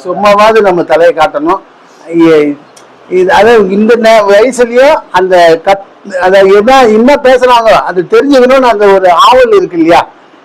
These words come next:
அந்த ஆவல் தான் பெரிய பாராட்டத்துக்குரியது. So, இது மாதிரி பொது பெரும் ப-, கலைஞர்கள் வரும்போது நமக்கு உண்மையிலே நமக்கு, "ஐயோ, நம்ம ஏன் இன்னும் கம்முனேக்கிறோம், நம்ம இன்னும் கொஞ்சம் நிறைய பண்ணணும்" அப்படின்னு அந்த சிந்தனை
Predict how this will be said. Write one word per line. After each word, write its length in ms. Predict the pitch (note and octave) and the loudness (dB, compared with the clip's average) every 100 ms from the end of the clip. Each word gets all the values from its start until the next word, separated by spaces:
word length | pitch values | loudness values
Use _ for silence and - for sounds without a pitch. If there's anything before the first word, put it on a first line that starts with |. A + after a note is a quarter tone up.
| _ _ - - | _ _ -6 -2
அந்த 160 | E3+ D#3+ D3+ A#3 | 0 2 2 2
ஆவல் 280 | C4+ A#3+ B3+ | 2 0 0
தான் 140 | C#4 | 0
பெரிய 180 | G#3 G#3+ G3+ | 0 0 0
பாராட்டத்துக்குரியது. 880 | F#3+ F#3 F3 C#3 C#3+ D3 C#3 C3 B2+ - _ _ | 0 0 -2 -10 -10 -6 -4 -4 -6 -16 _ _
So, 120 | B3 A#3+ | 0 0
இது 140 | G#3 A3 A#3 | 2 2 2
மாதிரி 180 | B3 G#3 F#3+ | 0 0 -2
பொது 260 | G#3 A3+ F#3+ | -2 -2 0
பெரும் 260 | G#3 G#3+ G#3+ - | 0 0 -2 -4
ப-, 120 | F#3+ - - | -6 -6 -4
கலைஞர்கள் 500 | F3 F3+ E3 D#3 D#3 D3+ | -2 0 0 0 0 0
வரும்போது 440 | E3 D#3+ D3 E3+ A#3+ - - _ E3 | 0 0 -2 0 -2 -4 -20 _ -4
நமக்கு 240 | F3+ E3+ E3 | -2 0 0
உண்மையிலே 300 | G#3 A3 A3 F3+ | 0 0 0 -2
நமக்கு, 400 | E3+ F#3+ - G3+ F#3 - - - | -4 -6 -2 0 0 -4 -14 -6
"ஐயோ, 200 | G3 G3+ F3 | -2 0 0
நம்ம 200 | F3 F3+ F3 | 0 0 2
ஏன் 180 | A3 G3+ | 0 -2
இன்னும் 240 | F#3+ G3+ F3+ | -4 -4 -2
கம்முனேக்கிறோம், 580 | F#3 F#3+ F3+ E3 D3 - - | -2 -2 -2 -2 -2 -6 -14
நம்ம 180 | D#3 D#3 | -10 -6
இன்னும் 180 | G#3+ G#3+ | -4 -2
கொஞ்சம் 200 | F#3 D#3+ | -2 0
நிறைய 160 | E3+ G3 E3+ | 0 0 -2
பண்ணணும்" 360 | D#3 D#3 C#3+ - D#3+ | -4 -4 -4 -4 -8
அப்படின்னு 340 | D#3 F3+ G#3 F3 | -4 -2 -2 -4
அந்த 120 | D3 - | -4 -4
சிந்தனை 320 | G#3 A3 | -2 0